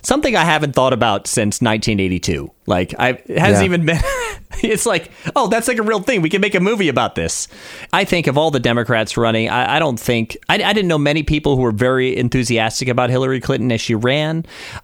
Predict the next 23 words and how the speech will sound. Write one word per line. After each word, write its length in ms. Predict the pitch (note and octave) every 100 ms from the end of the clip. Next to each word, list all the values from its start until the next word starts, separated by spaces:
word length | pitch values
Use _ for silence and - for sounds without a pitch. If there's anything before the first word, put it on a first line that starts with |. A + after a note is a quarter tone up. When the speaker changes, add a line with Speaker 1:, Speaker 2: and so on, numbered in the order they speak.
| -
Speaker 1:
I 140 | C3
don't 300 | C#3+ D#3 D3
know 560 | D3+ C#3 C3+ C3 B2+ - - _
anybody 440 | D#3+ F#3 D3+ D3
who 160 | C3 C3+
that 160 | B2+ B2+
really 200 | C3 C3
was 220 | B2 A#2+
her 120 | A#2+
ideal 400 | A#2 A#2 A2+ A#2
candidate 440 | A2 A#2 A#2+ B2 A#2
outside 360 | A2+ - A2+
of 60 | A2
the 200 | G#2 G2
Speaker 2:
Sure. 200 | A#2+ A2
Speaker 1:
Democratic 400 | G#2+ F#2+ G#2+ G2+
Party. 420 | A#2+ B2 C#3 C#3+ - - - - -
I 80 | D3
saw 180 | -
lots 400 | B2 A#2+ C3+ D3
of 100 | D3+
Bernie 360 | C#3 C3+ C#3 C#3
stickers. 640 | - D3+ - C#3 C#3 C3